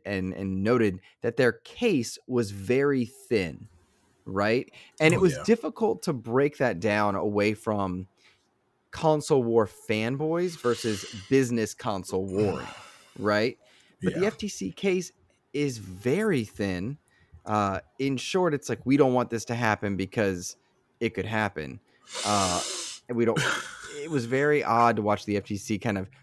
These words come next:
Speaker 1: try to stop two American companies in order to help a Japanese company.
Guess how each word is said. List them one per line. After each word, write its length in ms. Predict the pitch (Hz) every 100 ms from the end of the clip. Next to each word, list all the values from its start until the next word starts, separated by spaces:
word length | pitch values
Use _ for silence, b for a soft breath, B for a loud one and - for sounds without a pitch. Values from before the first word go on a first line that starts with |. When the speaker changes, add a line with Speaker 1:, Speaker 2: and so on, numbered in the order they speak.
| _
Speaker 1:
try 140 | - 113
to 60 |
stop 320 | 117 117 107 -
two 160 | 139
American 420 | 123 113 113 113
companies 720 | 104 113 107 101 98 95 - - _
in 100 | 104
order 180 | 101 90
to 60 | 107
help 140 | 95
a 60 | 95
Japanese 640 | 101 95 95 110 120 113
company. 720 | - 117 110 107 107 104 98